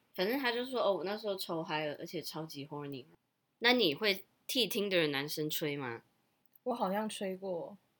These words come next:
Speaker 2: 三次，然后那时候是我第一次约那次有吃，然后后来想真是太蠢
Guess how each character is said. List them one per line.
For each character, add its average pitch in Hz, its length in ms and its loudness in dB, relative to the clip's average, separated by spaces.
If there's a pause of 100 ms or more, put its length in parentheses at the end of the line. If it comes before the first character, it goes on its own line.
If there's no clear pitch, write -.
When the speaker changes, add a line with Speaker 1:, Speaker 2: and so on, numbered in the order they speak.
(100)
Speaker 2:
三 170 280 -6
次， - 440 -8
然 190 120 -2
后 202 60 4
那 254 100 4
时 226 120 4
候 196 100 8
是 196 460 -2 (240)
我 185 120 -6
第 208 200 -4
一 214 40 -4
次 208 220 -4
约 170 200 -4
那 165 140 -8
次 175 160 -10
有 110 120 -10
吃， - 440 -8 (360)
然 175 120 -6
后 190 140 4
后 220 140 6
来 190 80 6
想 170 200 -4
真 185 120 -4
是 190 80 -6
太 190 240 -2
蠢 - 280 -6